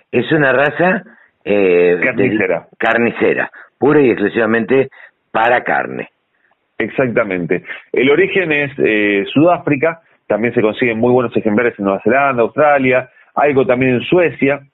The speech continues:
Speaker 2: hay
Speaker 1: Ujú.
Speaker 2: muy buena genética en Suecia,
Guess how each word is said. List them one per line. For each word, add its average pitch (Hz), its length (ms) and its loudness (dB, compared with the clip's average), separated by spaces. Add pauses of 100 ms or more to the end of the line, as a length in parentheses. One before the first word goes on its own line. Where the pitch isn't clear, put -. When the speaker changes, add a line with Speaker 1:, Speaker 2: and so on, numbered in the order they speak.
Speaker 2:
hay 117 160 0
Speaker 1:
Ujú. 113 100 0
Speaker 2:
muy 190 260 4
buena 151 300 2
genética 127 640 2
en 101 580 -2
Suecia, 185 480 0